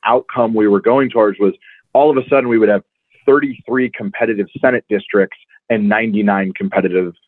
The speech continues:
assembly districts. That's just not how this works. And so the fact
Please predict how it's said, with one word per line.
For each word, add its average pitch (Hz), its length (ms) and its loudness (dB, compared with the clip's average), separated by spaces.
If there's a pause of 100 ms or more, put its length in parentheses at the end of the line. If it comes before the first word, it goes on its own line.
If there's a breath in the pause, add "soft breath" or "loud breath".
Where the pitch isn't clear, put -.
(140)
assembly 135 380 2
districts. - 480 -10 (300 soft breath)
That's 123 180 0 (100)
just 147 220 0
not 113 300 -2
how 104 300 0
this 90 220 -4 (100)
works. 113 460 0 (500 soft breath)
And 123 240 0
so 117 380 4 (240 soft breath)
the 117 120 0 (100)
fact 135 280 -2